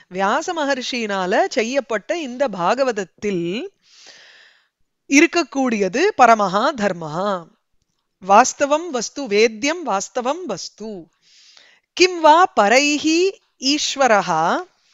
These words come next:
சத்யா, கிம் வா பரைஹி, அதோட நிறுத்திக்கணும். ஈஸ்வரஹாங்கிறது அடுத்த லைன்ல போயிடுறது. கிம் வா பரைஹிங்கிறச்சு, இந்த இடத்துல வந்து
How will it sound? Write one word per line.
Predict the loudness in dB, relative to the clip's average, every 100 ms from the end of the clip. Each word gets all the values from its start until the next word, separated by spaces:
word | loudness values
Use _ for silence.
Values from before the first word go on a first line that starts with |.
| _
சத்யா, | -2 0 0 0 2 2 2
கிம் | -2 0
வா | 4 4 4
பரைஹி, | 2 4 2 -2 -6 -2
அதோட | -2 2 0
நிறுத்திக்கணும். | 0 -4 -4 -6 -6 -6 -8
ஈஸ்வரஹாங்கிறது | -6 -2 0 0 0 -2 -2 -4 -2
அடுத்த | 0 0 0 -2
லைன்ல | -2 -2 -4 -4
போயிடுறது. | -6 -8 -10 -12 -16 _ -20 -20 -20 -20 -12
கிம் | 0 2
வா | 6 6 6
பரைஹிங்கிறச்சு, | 4 2 2 0 -4 -4 -6 -6 -4 -2 -2 -4 -12 -20 -20 _
இந்த | -2 0
இடத்துல | 2 0
வந்து | 0 -2 -6